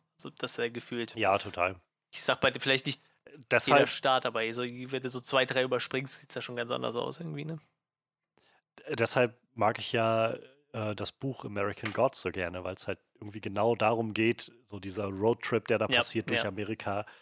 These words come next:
Speaker 2: mit seinen, mit diesen ganzen Facetten, die Neil Gaiman da einfängt, von halt, ähm, also kultureller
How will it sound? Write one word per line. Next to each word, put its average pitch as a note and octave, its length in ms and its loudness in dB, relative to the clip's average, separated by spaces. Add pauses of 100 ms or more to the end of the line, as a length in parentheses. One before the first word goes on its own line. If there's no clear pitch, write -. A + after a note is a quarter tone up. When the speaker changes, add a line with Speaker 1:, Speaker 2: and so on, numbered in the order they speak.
(180)
Speaker 2:
mit A2+ 140 0
seinen, A2+ 360 4 (120)
mit A#2 200 -8
diesen A2+ 220 -6
ganzen A#2+ 320 2
Facetten, A#2+ 520 0
die G#2 120 -4
Neil G#2 200 -2
Gaiman G2+ 320 -2
da G2 140 0
einfängt, F#2+ 640 -6 (100)
von G#2 400 -2
halt, G2 380 0 (560)
ähm, F#2+ 600 -2 (400)
also G2+ 200 2 (200)
kultureller A#2+ 840 2